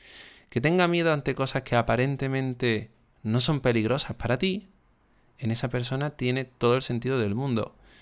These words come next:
y en su historia de aprendizaje estará explicada. Lo entiendas o no lo entiendas. Aquí voy a ir dejando el episodio.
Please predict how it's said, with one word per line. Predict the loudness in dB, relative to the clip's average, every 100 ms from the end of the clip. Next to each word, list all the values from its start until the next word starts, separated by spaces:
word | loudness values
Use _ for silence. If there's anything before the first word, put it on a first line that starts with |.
| -20 -20 _ -6
y | -4
en | -2
su | -2
historia | 0 2
de | 2
aprendizaje | 2 0 -2 -4 -6 -6 -6 -10 _ _ -8
estará | -8 -4 -4 -4
explicada. | -6 -6 -4 -4 -6 -14 _ -20 -20 -20 -4
Lo | 0
entiendas | 0 2 2 2 0 -2 -4 -14 -18 -6
o | -2
no | 0
lo |
entiendas. | 0 -2 -6 -10 -20 -20 _ _ _ _ _ _ -20 -20 -20 _ _
Aquí | -4 0 4
voy | 6
a | 6
ir | 6
dejando | 2 0 2 4
el | 4
episodio. | 2 0 4 4 6 2 0